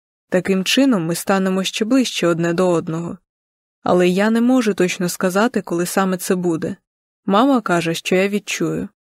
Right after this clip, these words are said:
До речі, вона так сильно хотіла побачити Дарсану, що ледве не збиралася прийти в палац і викрасти її на кілька годин.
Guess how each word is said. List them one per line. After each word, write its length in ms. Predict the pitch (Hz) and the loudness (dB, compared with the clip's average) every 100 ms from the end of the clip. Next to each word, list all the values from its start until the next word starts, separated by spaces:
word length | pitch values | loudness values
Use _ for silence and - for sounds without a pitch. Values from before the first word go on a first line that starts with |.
| _ _ _ | _ _ _
До 180 | 185 190 | 2 4
речі, 320 | 202 214 214 | 4 4 0
вона 260 | 196 202 196 | 2 2 2
так 200 | 202 - | -2 -2
сильно 380 | - 220 190 | 0 2 2
хотіла 420 | 175 190 - 190 185 | -2 -6 -2 -2 0
побачити 560 | 190 190 190 - 190 | 0 0 0 -2 -2
Дарсану, 580 | 180 180 175 220 269 220 | 0 0 0 2 2 2
що 240 | 180 - | 0 0
ледве 300 | 185 202 202 | 2 2 2
не 120 | 202 196 | 0 0
збиралася 640 | 185 190 196 202 196 185 | 2 2 2 0 0 -4
прийти 420 | - 190 185 208 | 0 -4 0 -2
в 40 | 180 | -2
палац 520 | 175 170 180 254 - | -2 0 0 0 -2
і 40 | |
викрасти 560 | 185 247 202 185 - 180 | 0 2 0 -4 -2 -2
її 160 | 175 | -2
на 140 | 170 175 | -4 -4
кілька 340 | 180 180 180 | -4 -4 -4
годин. 460 | 175 196 180 156 | -2 0 0 -2